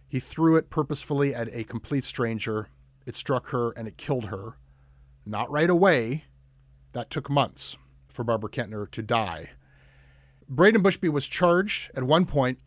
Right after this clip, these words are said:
with second-degree murder, but that charge was reduced to manslaughter, and on Monday he was found guilty of that charge. Tanya Talaga wrote about that in the Globe and Mail, and what she wrote was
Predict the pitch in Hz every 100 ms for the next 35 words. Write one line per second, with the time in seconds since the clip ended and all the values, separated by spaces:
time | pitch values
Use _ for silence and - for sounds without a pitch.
0 | _ _ _ - 131 - 147 127 123 117
1 | 120 139 147 147 - _ _ _ _ _
2 | 127 151 151 - 143 123 120 117 113 123
3 | 135 - 113 127 147 139 - 139 139 139
4 | 139 _ _ - - _ _ - 131 120
5 | 117 117 131 127 120 117 110 123 110 107
6 | 107 107 98 98 - 98 - - - _
7 | _ _ _ _ _ _ - 160 165 143
8 | 143 135 131 127 127 127 _ _ _ _
9 | 123 120 113 117 107 104 117 113 110 107
10 | 107 104 - _ _ _ - _ _ _
11 | _ _ _ - 117 123 - 147 175 180
12 | - 143 139 131 120 - -